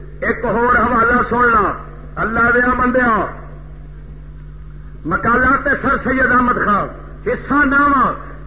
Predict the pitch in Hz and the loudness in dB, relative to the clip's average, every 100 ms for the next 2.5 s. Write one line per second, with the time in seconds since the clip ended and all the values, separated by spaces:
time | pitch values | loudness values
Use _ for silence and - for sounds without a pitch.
0 | - 247 285 302 294 254 285 294 302 254 | -4 -2 0 2 4 4 4 4 0 -4
1 | 147 - - 208 220 285 294 294 294 - | -6 -12 -10 -4 0 2 2 4 2 2
2 | 294 269 285 294 240 | 2 4 4 4 4